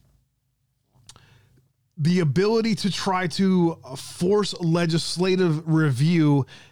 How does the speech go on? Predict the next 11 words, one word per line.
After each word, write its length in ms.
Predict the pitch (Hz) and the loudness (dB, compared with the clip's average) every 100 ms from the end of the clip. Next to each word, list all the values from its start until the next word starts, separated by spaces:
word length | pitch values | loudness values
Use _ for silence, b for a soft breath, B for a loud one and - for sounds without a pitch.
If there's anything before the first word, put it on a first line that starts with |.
| B | B
and 360 | 160 151 151 151 | -2 0 0 -2
educate 720 | 165 180 175 190 185 185 170 - _ - | -4 -2 -2 0 0 0 -2 -8 _ -10
through 360 | - 180 170 180 | 0 2 4 2
legislatures. 1200 | 170 160 147 - 165 175 143 127 98 87 - - B B B B B | 0 0 0 -2 -2 -2 -2 -6 -8 -14 -14 -14 B B B B B
Um, 480 | 156 143 143 139 135 _ _ _ _ _ B B B B B B B - | -2 0 0 0 -4 _ _ _ _ _ B B B B B B B -4
the, 220 | 160 196 | -2 -2
the, 160 | 160 165 | -4 -4
the 140 | 165 147 | -4 -4
process 680 | - 226 254 247 202 180 | -2 -2 -2 -4 -4 -4
supposedly, 960 | - 151 - 269 320 285 170 123 151 170 - _ _ _ _ _ _ _ _ _ - - | -4 -6 -2 0 0 -4 -8 -10 -12 -12 -16 _ _ _ _ _ _ _ _ _ -20 -20
uh, 80 | - | -16